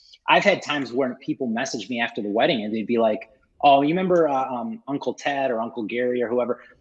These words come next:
Yeah, well, he passed away. Um, he passed away a month after, two months after. "I really appreciate those, those pictures you got of me and him on the dance floor. It means so much, blah, blah, blah." Those, that's real.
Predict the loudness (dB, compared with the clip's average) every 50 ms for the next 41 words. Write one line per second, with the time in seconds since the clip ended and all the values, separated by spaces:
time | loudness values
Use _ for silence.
0 | _ _ _ _ 2 4 6 6 6 4 2 0 -2 -2 0 -2 -2 -2 -2 -4
1 | -2 -2 -2 -4 -8 -12 _ _ _ _ _ -10 -10 -8 -8 -8 -10 -8 -10 -10
2 | -6 -4 -4 -4 -4 -4 -4 -4 -4 -4 -4 -4 -6 -4 -2 -2 -2 -2 -2 -4
3 | -6 -8 -6 -2 0 0 2 2 0 0 -2 -2 -2 -2 -2 -4 -6 -6 -6 -6
4 | -8 -10 _ _ _ _ -2 0 4 6 8 8 6 6 4 0 -2 0 0 -2
5 | -2 -2 -6 -6 _ -12 -10 -8 -8 -8 -8 -8 -8 -6 -8 -6 -6 -4 -4 -2
6 | -2 -2 -2 -4 -4 -4 -4 -4 -4 -4 -4 -4 -4 -4 -4 -2 -2 -2 -2 -4
7 | -4 -2 2 2 2 2 2 0 0 -2 -2 -2 -2 -2 0 2 2 2 0 0
8 | -2 -4 -6 -4 0 0 0 0 2 -2 -2 -4 0 2 4 4 4 4 4 4
9 | 4 2 -2 0 2 4 4 4 4 2